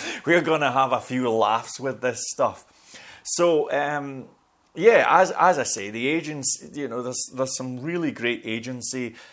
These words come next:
uh, work out there. I'm, I, I'm really looking forward to covering that, to demonstrating that. And the funny thing is, folks, there's perfectly talented web dev-,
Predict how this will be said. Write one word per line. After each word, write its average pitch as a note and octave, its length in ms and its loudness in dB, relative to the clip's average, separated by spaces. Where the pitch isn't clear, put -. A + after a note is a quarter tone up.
uh, A#2+ 360 -6
work B2 380 -2
out A#2+ 240 0
there. B2+ 220 0
I'm, B2+ 480 -4
I, G#2+ 180 -4
I'm A#2+ 300 -8
really D#3 240 2
looking B2+ 360 -2
forward B2 520 0
to A2 100 -10
covering D3+ 580 -2
that, C#3+ 400 0
to A2+ 220 -10
demonstrating C#3+ 800 -4
that. C#3+ 200 0
And G#3+ 160 0
the A#3+ 60 0
funny C4+ 360 -4
thing G#3+ 220 0
is, G3+ 180 -2
folks, - 360 -6
there's E3+ 200 -4
perfectly G#3 720 -4
talented C#3 720 -2
web D#3+ 260 2
dev-, F#3+ 160 -10